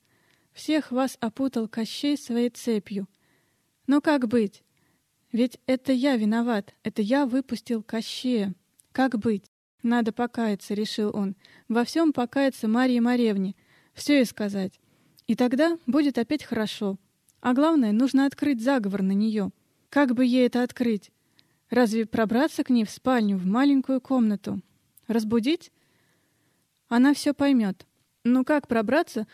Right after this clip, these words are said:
туда через мамину комнату? По коридору? И как дождаться, пока все уснут? Надо, надо», решил он, и с этой минуты началось ему это «надо» на всю долгую ночь. Долго шепчется мать с Дунечкой.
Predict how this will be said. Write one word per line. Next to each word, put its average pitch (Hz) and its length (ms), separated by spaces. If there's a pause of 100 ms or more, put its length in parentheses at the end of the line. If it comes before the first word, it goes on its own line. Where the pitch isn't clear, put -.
(240)
туда 254 260
через 240 280
мамину 277 380
комнату? 214 540 (640)
По 240 100
коридору? 247 580 (220)
И 254 120
как 311 240
дождаться, 254 480
пока 233 280
все 233 240
уснут? 208 440 (180)
Надо, 202 480 (260)
надо», 202 480 (400)
решил 226 400
он, 202 220 (120)
и 233 100
с - 100
этой 220 240
минуты 208 560
началось 208 600
ему 220 400 (120)
это 208 240
«надо» 202 460
на 202 200
всю 247 220
долгую 220 400
ночь. 196 220 (920)
Долго 254 420
шепчется 233 520
мать 208 280
с 190 40
Дунечкой. 196 600